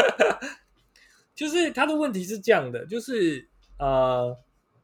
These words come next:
可以，呃，原话，原话我念一下，就是说，话说可以问你，你对星座运作的看法吗？呃，朋友常说我没有摩羯座该有的样子，到底摩羯座要长什么样子？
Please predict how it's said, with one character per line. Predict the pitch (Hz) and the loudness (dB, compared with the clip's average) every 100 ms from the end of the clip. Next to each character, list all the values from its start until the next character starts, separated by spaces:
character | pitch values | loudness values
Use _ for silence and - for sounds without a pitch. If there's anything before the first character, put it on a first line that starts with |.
| _ _ _ - | _ _ _ 0
可 | 285 | 0
以， | 294 196 - _ _ _ _ _ - | 2 -2 -8 _ _ _ _ _ 0
呃， | 170 160 165 _ _ _ - | 2 2 0 _ _ _ 0
原 | 175 180 208 | 2 4 4
话， | 240 147 | 2 4
原 | 139 131 | 2 0
话 | 170 139 | 0 0
我 | 117 | -2
念 | 143 123 | -4 -6
一 | |
下， | 117 113 | -4 -4
就 | 127 | -6
是 | 143 139 | -6 -2
说， | 127 135 | -2 -4
话 | - 254 208 | -2 2 2
说 | - 196 | 4 2
可 | 196 196 | 2 2
以 | 175 | 4
问 | 220 190 | 6 4
你， | 131 117 | 2 -8
你 | 127 127 | -12 -4
对 | 175 156 | 2 2
星 | - - 196 196 | 0 -6 -4 2
座 | 202 | 2
运 | 170 180 160 | 2 -2 0
作 | 165 | 0
的 | 143 | 2
看 | - 165 | 0 -2
法 | 135 117 | -2 -6
吗？ | 247 135 139 - _ _ _ _ _ _ _ _ | -4 -4 -4 -10 _ _ _ _ _ _ _ _
呃， | 147 | -4
朋 | 143 214 | 0 0
友 | 294 180 | 2 0
常 | - 170 | 0 -2
说 | 170 214 | 4 4
我 | 170 | 4
没 | 175 | 2
有 | 175 | -2
摩 | 147 147 | 0 -2
羯 | 160 156 156 | 0 -2 0
座 | 180 | 0
该 | 170 165 | 2 2
有 | 131 | 2
的 | 131 | 2
样 | 160 127 | 0 0
子， | - 123 _ _ _ _ - | -8 -18 _ _ _ _ -2
到 | 269 185 | 2 2
底 | 139 123 - | 0 -10 -8
摩 | 139 160 | -4 0
羯 | 160 165 | 0 2
座 | 185 139 - | 2 2 0
要 | 175 156 | 2 2
长 | 135 123 | 2 -4
什 | 117 | -6
么 | 117 | -2
样 | 131 120 | -2 -2
子？ | - | -10